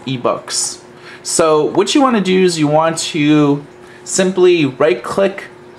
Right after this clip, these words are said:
create a new folder. You can see we've already done it, and it's called ebooks.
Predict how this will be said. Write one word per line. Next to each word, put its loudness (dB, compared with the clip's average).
create 0
a 2
new 2
folder. 0
You -20
can -6
see -2
we've 2
already 0
done -2
it, -6
and -2
it's -4
called -2
ebooks. -6